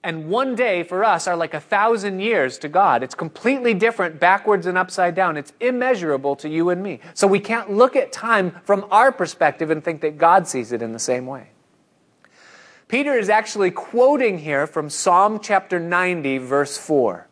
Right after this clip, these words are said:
It's the only psalm that was written by Moses. And Moses is talking about, or praying about, asking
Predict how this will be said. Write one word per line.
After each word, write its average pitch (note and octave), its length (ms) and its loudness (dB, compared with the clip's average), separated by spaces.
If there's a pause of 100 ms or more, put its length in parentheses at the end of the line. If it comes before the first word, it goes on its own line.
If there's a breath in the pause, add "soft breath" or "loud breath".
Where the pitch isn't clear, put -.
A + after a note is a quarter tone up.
(160)
It's - 120 -12
the F#3 120 0
only A#3+ 200 -2
psalm F3+ 520 -2
that C#3 100 -4
was C#3+ 160 -6
written E3 300 -2
by C#3 180 2
Moses. C3+ 680 -2 (800 soft breath)
And D#3+ 120 -6
Moses G3+ 380 0
is E3+ 140 -4
talking G3 420 0
about, E3+ 380 2
or D#3 100 0
praying G3+ 400 0
about, D#3 340 2
asking F3+ 500 2